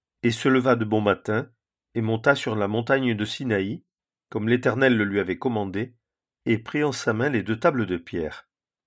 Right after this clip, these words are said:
Et l'Éternel descendit dans la nuée, et se tint là avec lui, et cria le nom de l'Éternel. Et l'Éternel passa devant lui, et cria, « L'Éternel, l'Éternel, Dieu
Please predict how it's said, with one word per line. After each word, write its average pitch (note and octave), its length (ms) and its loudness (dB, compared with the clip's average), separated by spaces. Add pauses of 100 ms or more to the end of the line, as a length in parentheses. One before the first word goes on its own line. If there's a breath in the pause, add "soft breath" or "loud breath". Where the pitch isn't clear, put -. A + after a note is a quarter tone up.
(340)
Et B2 120 6
l'Éternel B2+ 580 2
descendit C#3 460 -4
dans C3 140 2
la A#2+ 140 4
nuée, A2 580 0
et B2+ 60 0
se - 160 -2
tint B2 240 0
là G#2+ 220 4
avec A2 340 2
lui, A2 380 -4
et G#2+ 120 -6
cria C#3 380 0
le A#2+ 140 0
nom B2+ 180 -2
de G2 120 0
l'Éternel. E2+ 880 -4 (680)
Et A#2+ 100 0
l'Éternel A2+ 600 2
passa D3 280 2
devant G#2+ 300 -2
lui, F#2+ 380 -6 (260)
et G#2+ 120 -4
cria, « F#2+ 520 -6 (320)
L'Éternel, G2 1040 -2
l'Éternel, F#2+ 1040 -2 (680 soft breath)
Dieu A#2 580 2